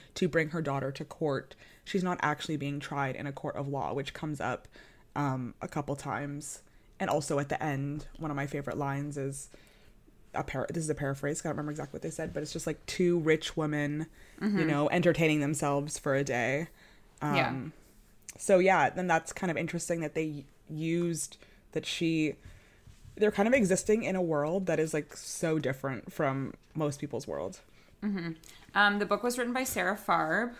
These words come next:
Speaker 2: who is currently in Harry Potter and the Cursed Child in Toronto. Um, and Britta was saying, which I believe she told us as well when we talked to her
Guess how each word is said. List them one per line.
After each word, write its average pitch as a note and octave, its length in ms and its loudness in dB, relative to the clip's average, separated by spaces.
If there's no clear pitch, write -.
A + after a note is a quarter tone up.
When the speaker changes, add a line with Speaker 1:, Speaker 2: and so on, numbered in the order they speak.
Speaker 2:
who F#3+ 440 2
is F#3+ 300 -2
currently B3 960 0
in F#3+ 640 -2
Harry F#3 160 0
Potter F3 180 2
and E3 100 0
the E3 40 -4
Cursed F3 200 -2
Child D#3+ 360 2
in E3+ 80 -4
Toronto. D#3+ 500 -2
Um, G3 420 6
and G3 540 -2
Britta A3 260 4
was A3+ 220 2
saying, G3+ 320 0
which G3 140 -2
I A#3+ 80 2
believe B3 480 -2
she B4 180 -4
told G3+ 240 0
us G#3 200 0
as G3+ 140 -2
well E3+ 200 4
when F3+ 100 0
we F3 100 0
talked E3 280 -2
to F3 60 -6
her E3 500 -2